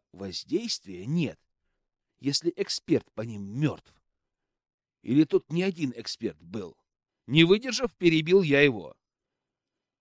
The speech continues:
Хороший вопрос. И именно его мы и зададим завтра, точнее уже сегодня, шефу полиции. В том-то и дело, что он был единственным в городе экспертом по выявлению следов магического воздействия.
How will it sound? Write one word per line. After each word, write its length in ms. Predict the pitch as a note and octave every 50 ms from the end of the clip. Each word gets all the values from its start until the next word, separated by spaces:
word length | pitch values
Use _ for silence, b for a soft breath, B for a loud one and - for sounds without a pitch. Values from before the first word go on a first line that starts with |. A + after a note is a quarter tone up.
| _ _ _ _ _ _ _ _ _ _ _ _ _
Хороший 720 | _ - G#2+ B2 B2 A2+ B2 D#3+ A3 A#3+ - - - F3 D#3
вопрос. 680 | A#2+ A#2 G#2+ - E2+ F#2+ G#2 F#2 - - - - - _ _ _ _ _ _ _ _ _ _ _ _ -
И 140 | - C3
именно 400 | C#3 - E3 D#3+ D#3 D#3 D3+ D3+
его 760 | D3 C#3+ C#3 C#3+ D3 C3+ B2 A2+ A#2+ C3+ D3 C3+ G2 D#2 D2+ _ _ _ _ _ _
мы 200 | F#2 A2+ C#3+ D#3
и 180 | - F3 E3+
зададим 540 | D3+ - D3+ C#3+ C3 A#2+ A2+ A#2+ D3+ C#3 B2
завтра, 440 | G2 G2 A#2+ C3+ C#3 - - G#2+ G#2
точнее 380 | G2 G#2 - - - A#2+ B2 A#2+
уже 180 | A#2 A#2+ A#2+
сегодня, 500 | - - A#2 A2 B2 D3+ C#3+ A#2+ A#2+ G#2
шефу 280 | - - B2 - B2 A#2
полиции. 760 | - B2+ A#2+ A2+ G#2+ F#2+ - - - - D2+ B1 G#1 - _ _ _ _ _ _ _ _ _
В 60 | _
том-то 280 | - F3 F#3 D#3+ - E3
и 60 | D#3
дело, 360 | C#3+ E3+ E3 D#3 D3+ C3+ A#2
что 340 | A2+ - - - C3 B2 - -
он 260 | - D#3 D3+ C3+ A#2+
был 200 | A#2 C#3 C#3 B2
единственным 840 | A2+ A2 B2 C3 A#2 G#2+ C#3 D#3+ C#3 - - B2 A#2+ A#2+ A#2 G#2
в 60 | G2 F#2+
городе 360 | G#2+ C#3+ C3+ B2 A#2+ A#2+ A#2+ -
экспертом 540 | A2+ - - - - C#3 - - A#2+ A#2
по 120 | A2 - A2+
выявлению 560 | A2+ A#2 A2+ G#2+ G#2+ A2+ B2+ B2 A#2+ A2+ A2
следов 420 | - - - G#2+ G#2+ B2 A2+ -
магического 680 | G2+ G2+ G#2+ A2 A2+ A#2 - G#2+ G2+ - - G#2+ G#2+ G#2+
воздействия. 920 | G#2 A2+ A#2+ G#2+ F2 D#2+ D#2+ A2+ A2+ F#2+ - - - - E2 E2 D#2+ D#2